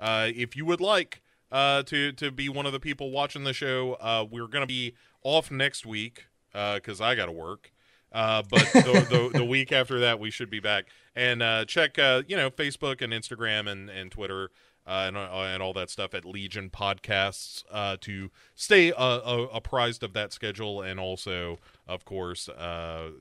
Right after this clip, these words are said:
Speaker 1: Teapots, um, everywhere for the same information. Uh, Duncan, between now
Speaker 2: Yes.
Speaker 1: and the next time that we goof on this poor, sad show, Slasher, uh, where can people check out your stuff?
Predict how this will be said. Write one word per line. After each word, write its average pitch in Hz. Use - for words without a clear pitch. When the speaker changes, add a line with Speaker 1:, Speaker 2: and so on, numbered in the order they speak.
Speaker 1:
Teapots, -
um, 85
everywhere 82
for 104
the 87
same 95
information. 92
Uh, 131
Duncan, 127
between 151
now 143
Speaker 2:
Yes. 147
Speaker 1:
and 123
the 123
next 123
time 113
that 101
we 98
goof 107
on 92
this 104
poor, 107
sad 90
show, 87
Slasher, 82
uh, 117
where 143
can 131
people 127
check 123
out 110
your 104
stuff? 90